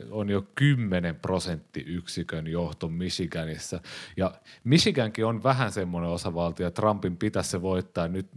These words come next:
nyt näyttää tosi, nyt näyttää tosi, tosi pahalta, niin kuin Trumpin suhteen tässä.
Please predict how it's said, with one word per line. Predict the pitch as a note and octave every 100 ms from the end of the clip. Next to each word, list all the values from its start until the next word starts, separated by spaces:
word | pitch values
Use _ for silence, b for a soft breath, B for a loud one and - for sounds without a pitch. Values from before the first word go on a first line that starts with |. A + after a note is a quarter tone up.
| G2
nyt | A2 A2+
näyttää | A2 A2+ A2 - F2+
tosi, | F2 F2 - E2+ -
nyt | A2+ A#2
näyttää | A#2+ A#2+ - F#2
tosi, | F2 F#2 F2+ E2 C#2+ - -
tosi | A#2 A#2 F2+
pahalta, | - E2+ D#2+ E2 C#2 D2+ - _ B B B B
niin | D#2+ D#2
kuin | E2
Trumpin | - F#2+ F2+ E2+
suhteen | D#2 D#2+ D#2 D#2+
tässä. | D2 E2 - -